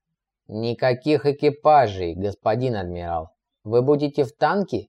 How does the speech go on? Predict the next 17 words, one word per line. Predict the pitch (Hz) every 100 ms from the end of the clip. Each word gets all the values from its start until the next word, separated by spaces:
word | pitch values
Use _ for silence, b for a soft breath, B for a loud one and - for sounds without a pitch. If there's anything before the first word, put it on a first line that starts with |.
| _
единственным | - 107 131 180 185 139 131 127 147 151 151 143
пассажиром». | 147 131 160 131 110 101 107 85 _ _ _ _ _ _ _ _ _ _ _
«Да | 104 101 131 147
вы | 160 180
что?» | 170 - - 202 190 131 82 - _ _ _ _ _ _ _ _ _ _ _ _ _ _ _ _ _ _ _ _
«До | 110 107 123
наступления | 147 147 - 170 - 196 202 180 170
меньше | 175 190 - 165
получаса, | - 165 165 - 156 165 165 160
а | 156
я | 151 165
этот | 165 160 -
танк | 175 160
даже | 143 151 147
водить | 151 135 113 123
не | 151 151
умею». | 160 165 165 170 160